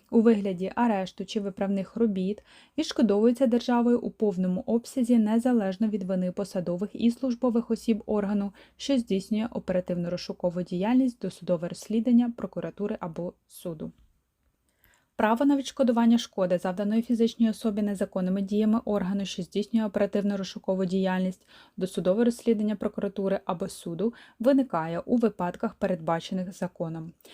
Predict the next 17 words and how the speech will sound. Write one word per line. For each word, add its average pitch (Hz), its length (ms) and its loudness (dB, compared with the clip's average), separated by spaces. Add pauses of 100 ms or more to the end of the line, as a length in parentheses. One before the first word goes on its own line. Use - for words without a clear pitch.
(180)
Якщо 214 240 0
кримінальне 233 500 6
провадження 175 640 -4
закрито 190 420 -4
на 180 100 -6
підставі 226 440 -2
закону 175 540 -4
про 208 180 -2
амністію 196 800 0 (260)
або 202 340 0
акта 190 340 -4
про 220 220 -2
помилування, 185 840 -2
право 190 320 -4
на 175 120 -6
відшкодування 170 720 -8
шкоди 233 520 -2